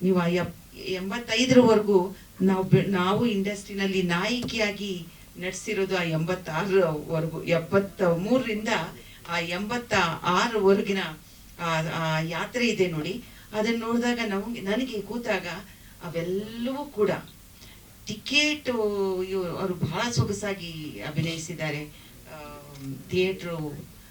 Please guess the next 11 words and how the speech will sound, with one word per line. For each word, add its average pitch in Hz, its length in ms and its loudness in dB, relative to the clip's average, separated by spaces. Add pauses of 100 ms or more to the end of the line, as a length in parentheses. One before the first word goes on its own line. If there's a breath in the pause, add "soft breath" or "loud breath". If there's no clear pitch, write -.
(140)
ಟಿಕೆಟ್ 220 300 0
ಕೊಡೋರು 135 500 -6 (1500)
ರಮೇಶ್ 190 380 -4
ಅವರು 190 460 4
ಎಷ್ಟು 190 460 -2
ಚೆನ್ನಾಗಿ 208 800 0
ಮಾಡಿದ್ದಾರೆ 180 460 -2
ಅಂತಂದ್ರೆ, 185 500 -4 (540 loud breath)
ಅದ್-, 196 160 -8
ಅದರಲ್ಲೇ 262 640 -2
ಒಂದು, 196 640 -4